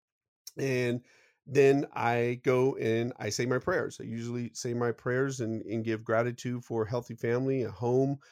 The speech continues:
uh, and, and thankful for, for another day, and, and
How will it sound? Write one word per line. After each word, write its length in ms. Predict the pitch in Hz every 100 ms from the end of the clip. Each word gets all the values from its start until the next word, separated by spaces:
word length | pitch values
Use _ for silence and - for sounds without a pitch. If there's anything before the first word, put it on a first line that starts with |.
| _ _ _
uh, 420 | - 95 127 - - -
and, 360 | 113 110 110
and 480 | - 117 107 107 107 - _ _
thankful 360 | 127 131 - 123
for, 320 | - 120 113
for 200 | - 123
another 280 | 113 117 117
day, 360 | 113 120 143 135
and, 200 | 113 104
and 340 | - 107 107